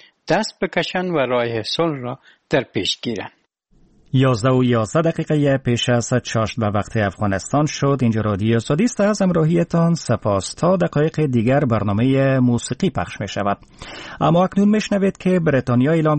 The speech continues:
Speaker 2: کرده که نشست هفت کشور بزرگ صنعتی جهان برای بحث دربارهٔ وضعیت افغانستان فردا برگزار خواهد شد.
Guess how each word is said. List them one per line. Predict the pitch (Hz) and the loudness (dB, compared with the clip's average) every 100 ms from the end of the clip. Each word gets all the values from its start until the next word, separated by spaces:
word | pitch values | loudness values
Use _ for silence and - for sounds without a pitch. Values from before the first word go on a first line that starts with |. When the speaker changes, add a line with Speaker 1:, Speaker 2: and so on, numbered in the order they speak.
| 139 | 0
Speaker 2:
کرده | 143 139 135 | 0 0 -2
که | - | 0
نشست | 139 135 113 - 123 - 127 | 0 2 2 0 -2 -2 -2
هفت | 117 190 190 - | -2 0 -2 -2
کشور | 165 - 165 165 | -4 0 0 2
بزرگ | 143 120 123 135 131 131 | 2 0 0 0 0 0
صنعتی | 120 107 101 127 131 127 | 0 -2 0 0 2 2
جهان | 101 104 147 220 233 - - - - | 0 -2 2 2 0 -8 -20 -14 -2
برای | 117 156 196 185 | 0 2 2 2
بحث | 165 165 151 | 0 0 0
دربارهٔ | 151 131 131 143 | 0 2 0 2
وضعیت | 127 117 131 | 0 0 0
افغانستان | 123 120 - 113 - 131 127 | 0 0 0 0 0 0 0
فردا | - 101 160 | 0 -2 0
برگزار | 123 92 98 95 95 | 0 -2 -4 -4 -4
خواهد | - 98 95 | -2 -4 -2
شد. | - | -2